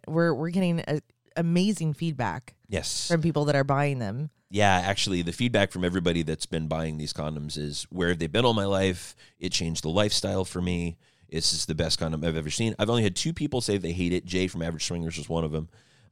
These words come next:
Speaker 2: Uh, and the only reason they hate it is 'cause they felt like it wasn't there. They felt like it broke or it fell off.
Speaker 1: Yeah.
Speaker 2: They were like, "Oh my God, there's no condom," because it felt so good. They couldn't believe that there was a condom there.
Speaker 1: Yeah, it's a game changer for sure.
Speaker 2: So Dave from Double Date Nation said, "These are the condoms of the lifestyle."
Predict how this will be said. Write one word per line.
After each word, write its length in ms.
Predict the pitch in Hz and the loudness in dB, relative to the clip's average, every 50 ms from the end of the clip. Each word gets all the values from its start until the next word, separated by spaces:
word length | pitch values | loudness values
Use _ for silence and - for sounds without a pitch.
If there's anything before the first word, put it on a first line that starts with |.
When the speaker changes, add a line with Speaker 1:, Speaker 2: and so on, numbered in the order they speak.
| _ - | _ -4
Speaker 2:
Uh, 300 | 85 82 80 80 82 - - | -2 -2 0 -2 -2 -4 -2
and 680 | - 92 90 90 87 87 85 85 82 82 80 - - - 92 | 0 2 2 2 2 2 0 0 -2 -4 -6 -8 -12 -6 0
the 100 | 101 104 | 2 2
only 160 | 110 120 113 | 4 4 4
reason 200 | 107 104 98 101 | 2 2 2 0
they 100 | 90 95 | 0 2
hate 160 | 107 110 104 | 2 2 2
it 100 | 101 - | 0 0
is 180 | 71 90 - - | -2 -4 -4 -4
'cause 180 | - 87 - | -4 -4 -2
they 100 | 90 87 | -2 -2
felt 260 | - - 98 90 - | 0 0 0 0 0
like 380 | - 87 87 85 - - - _ | 0 0 0 0 -4 -8 -12 _
it 120 | - 90 71 | -4 -2 0
wasn't 360 | 80 90 82 80 76 64 71 | 0 -2 -2 -4 -6 -4 -2
there. 260 | 85 82 71 64 62 78 | 0 0 0 -2 -4 -4
They 100 | 78 85 | -4 -2
felt 160 | - 87 76 | -2 -2 -2
like 100 | 80 80 82 | -2 -2 -2
it 100 | 80 - | 0 2
broke 260 | 90 85 82 - - | 4 4 4 2 0
or 60 | 71 | -2
it 60 | 65 - | -2 -2
fell 180 | 78 71 71 | -4 -4 -4
off. 220 | 65 - - - 139 | -6 -8 -6 -2 2
Speaker 1:
Yeah. 300 | 156 147 139 139 - - 233 226 - _ _ - | 2 4 4 2 2 0 -4 -8 -12 _ _ 0
Speaker 2:
They 100 | 92 87 | 2 4
were 100 | 87 85 | 4 4
like, 160 | 85 82 - - | 4 2 2 2
"Oh 60 | 104 | 4
my 140 | 98 98 98 | 4 6 6
God, 200 | 95 87 82 73 | 6 4 4 4
there's 160 | 87 90 - | 4 4 4
no 80 | 90 | 4
condom," 380 | - 98 85 80 73 65 69 73 - _ _ | 4 4 2 2 0 -2 -6 -8 -12 _ _
because 300 | 95 - - 98 87 92 | -6 -2 0 0 2 2
it 80 | 85 - | 0 0
felt 220 | - 101 90 - | 0 0 2 2
so 180 | - - 104 90 | 4 4 4 4
good. 380 | 76 101 113 104 87 85 76 - - | 4 4 4 6 4 2 0 -6 -8
They 100 | - 87 | -8 -8
couldn't 300 | 85 - - 104 90 87 | -4 -2 -2 -2 -2 -2
believe 460 | 78 82 85 85 98 104 95 87 82 76 | -2 -4 -2 0 0 2 2 2 0 0
that 120 | 80 - | -4 -4
there 120 | 78 78 | -4 -4
was 120 | 76 78 80 | -4 -6 -8
a 40 | 76 | -8
condom 320 | - 90 80 73 65 62 | -8 -8 -6 -6 -8 -10
there. 180 | 58 50 - - _ _ 147 139 | -10 -14 -16 -20 _ _ -16 -12
Speaker 1:
Yeah, 280 | 131 120 117 120 127 120 - - | -8 -8 -6 -6 -8 -8 -10 -6
it's 180 | - 165 160 - | -4 -4 -4 -2
a 60 | 214 | -4
game 180 | 214 247 262 262 | -4 -4 -4 -2
changer 320 | - 208 175 175 156 151 | 0 0 0 0 0 -2
for 140 | 143 - 147 | -4 -4 -6
sure. 260 | - - 143 87 127 - | -6 -4 -4 -4 -6 -6
Speaker 2:
So 180 | - - - 107 | 0 2 2 2
Dave 340 | 98 85 104 107 113 123 120 | 4 4 6 6 6 6 4
from 160 | - 104 98 | 2 -2 0
Double 200 | 90 104 92 95 | 0 0 0 2
Date 180 | 92 92 85 - | 0 0 0 0
Nation 360 | 85 87 90 87 - 85 82 | 0 -2 0 0 -2 -2 -2
said, 320 | 80 - 87 82 80 76 92 | 0 0 0 0 0 -2 -2
"These 240 | 90 90 87 - - - | -2 0 0 -2 -2 0
are 260 | 87 90 87 87 82 | 2 2 2 2 0
the 80 | - | -2
condoms 420 | - - 87 80 78 76 78 - - - | -4 -4 -4 -4 -4 -4 -6 -6 -4 -4
of 160 | 78 78 71 | -4 -4 -4
the 80 | - 73 | -6 -8
lifestyle." 540 | 71 69 71 - - - - - - - | -8 -6 -6 -6 -6 -6 -8 -10 -14 -16